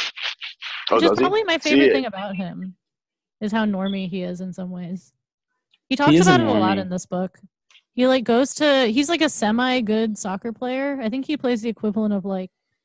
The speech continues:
Speaker 2: travel soccer in
Speaker 1: Mm-hmm.
Speaker 2: Norway. How do you pronounce his brother's name? Y N G V E.
Speaker 1: Uh, Yngve.
Speaker 2: Yngve.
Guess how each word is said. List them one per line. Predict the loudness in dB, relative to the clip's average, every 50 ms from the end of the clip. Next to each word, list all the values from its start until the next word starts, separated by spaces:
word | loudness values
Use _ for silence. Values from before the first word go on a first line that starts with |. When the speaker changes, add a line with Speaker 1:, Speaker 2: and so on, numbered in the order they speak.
| _ _ _ _ -10
Speaker 2:
travel | -4 -2 -2 -2 -2 -4 -4 -6
soccer | -4 -4 -6 -6 -6 -6 -8 -8 -8 -6 -8 -8 -10 -14 _ _ _ _ _ _ _ _ _ _ _ _ _ -10
in | -8 -6
Speaker 1:
Mm-hmm. | -4 -4
Speaker 2:
Norway. | -4 -4 -4 -4 -6 -8 -10 -12 -14 _ _ _ -16 -16 -16 -16 _ _ _ _ _ _ _ _ _ _ _
How | -2 -2 0
do | 0 0
you | 0 0
pronounce | -2 -2 0 0 0 -2 -2 -2
his | -2 -2 -2
brother's | -2 -4 -4 0 0 0 0 0 -2
name? | -6 -8 -10 -10 -10 -8
Y | -4 -2 0 0 0 0 0
N | 0 0 -2 -2 -2 -2 -2
G | -4 -6 -6 -6 -6
V | -6 -8
E. | -8 -6 -6 -8 -8 -8 -10 -12 -16 -18 _ _ _ _ _ -2
Speaker 1:
Uh, | 0 0 2 0 0 -2
Yngve. | -6 -6 -6 -6 -4 -4 -6 -6 _ _ _ _ _ _ _ _ _ _ _ _ _ _ _ _ _ -8
Speaker 2:
Yngve. | -6 -4 -4 -2 -4 -4 -4 -6 -6 -6